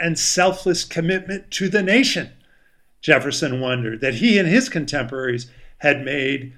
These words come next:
nearly fifty years earlier? So, uh, you know, we can, we almost can't help but see the classic archetype of the tragic hero. And, and, and here's wh-, here's why. Okay, let me just, let me cut to the quick of this thing.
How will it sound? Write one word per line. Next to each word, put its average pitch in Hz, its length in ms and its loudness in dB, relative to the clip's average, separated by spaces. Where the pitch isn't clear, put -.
nearly 135 300 -4
fifty 131 440 -6
years 117 540 -6
earlier? 139 500 0
So, 131 540 0
uh, 139 460 -4
you 180 80 -6
know, 147 80 -2
we 127 80 -4
can, 160 200 -6
we 151 100 0
almost 170 280 -2
can't 135 180 -8
help 156 380 -2
but 123 180 -10
see 135 600 -6
the 123 120 -4
classic 127 840 -4
archetype 123 720 -6
of 117 160 -8
the 135 100 -4
tragic 120 680 -8
hero. 151 540 -4
And, 117 140 -8
and, 151 400 -12
and 185 200 -6
here's 214 320 0
wh-, 170 260 -4
here's 180 400 -8
why. 127 340 -8
Okay, 123 280 -8
let 143 120 -6
me 170 80 -4
just, 165 240 -10
let 147 160 -10
me 185 60 -12
cut 160 220 -10
to 139 80 -14
the 117 100 -12
quick 131 320 -10
of 131 120 -8
this 120 220 -14
thing. 117 200 -16